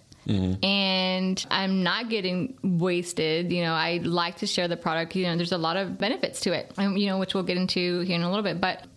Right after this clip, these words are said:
Speaker 2: you know, I just try not to think about it anymore. I'm like, "Okay, I'm gonna do me."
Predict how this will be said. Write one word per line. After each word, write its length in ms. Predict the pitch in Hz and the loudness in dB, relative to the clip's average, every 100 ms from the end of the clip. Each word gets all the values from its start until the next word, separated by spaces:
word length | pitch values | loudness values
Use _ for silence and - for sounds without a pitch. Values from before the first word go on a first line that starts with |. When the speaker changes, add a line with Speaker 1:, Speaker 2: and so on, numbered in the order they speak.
| - 226 | -6 -2
Speaker 2:
you 100 | 247 | 0
know, 60 | |
I 140 | 202 220 | 0 0
just 400 | 214 226 - - - - _ _ - | 0 -2 -6 -16 -20 -20 _ _ -4
try 140 | 269 | 0
not 100 | 269 240 | 0 0
to 60 | |
think 180 | 214 202 | 0 2
about 220 | 196 185 | 2 2
it 80 | 185 | 2
anymore. 520 | 185 185 180 180 175 180 | 2 2 2 2 0 0
I'm 100 | 180 | 0
like, 140 | 170 | 0
"Okay, 200 | 180 202 | 0 0
I'm 240 | 175 190 196 | 0 0 2
gonna 200 | 220 233 | 2 2
do 180 | 240 | 2
me." 540 | 226 185 185 180 196 | 2 2 2 2 0